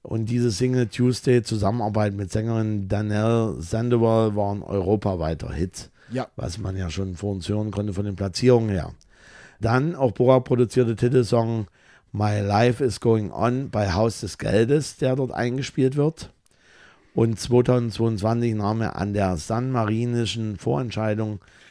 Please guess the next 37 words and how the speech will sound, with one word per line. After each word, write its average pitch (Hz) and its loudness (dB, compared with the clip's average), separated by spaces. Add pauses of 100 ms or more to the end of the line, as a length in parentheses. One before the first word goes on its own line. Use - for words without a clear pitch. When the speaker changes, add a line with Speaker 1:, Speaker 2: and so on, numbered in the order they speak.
(140)
Speaker 1:
da - -4
ist 110 0
er 117 2
wieder 117 4
zum 95 -4
E - -2
S 82 -2
C, 120 2 (600)
zweitausendzweiundzwanzig 107 0
mit 104 -2
dem 98 -4
Song 101 -4
More 104 0
Than 101 -2
You 90 -2
teil. - -6 (720)
Ohne 92 -4
Info, 85 -8
wie 78 -10
weit 80 -6
er 92 -2
da 82 -4
gekommen 78 -6
ist, 104 -6
aber 78 -6 (600)
das - -8
waren 90 -6
die 85 -6
letzten 98 -8
Infos 95 -6
zu 92 -6
Burak 98 -6
Yetner 87 -8 (1120)
und 127 -8
Tuesday. - -2
Speaker 2:
Und 175 -8
Tuesday. 113 -2